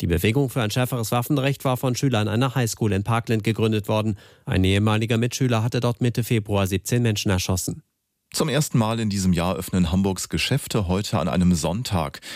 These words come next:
Speaker 2: Das Motto diesmal Sport und Gesundheit. Mit mehreren Aktionen wirbt die Stadt Hamburg dafür, selbst aktiv zu werden.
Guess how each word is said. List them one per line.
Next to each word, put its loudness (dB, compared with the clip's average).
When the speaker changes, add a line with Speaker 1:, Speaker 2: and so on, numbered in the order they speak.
Speaker 2:
Das -6
Motto 2
diesmal 0
Sport -4
und -2
Gesundheit. 0
Mit -4
mehreren 2
Aktionen 0
wirbt -2
die 0
Stadt -2
Hamburg 0
dafür, 0
selbst -4
aktiv -4
zu -2
werden. 0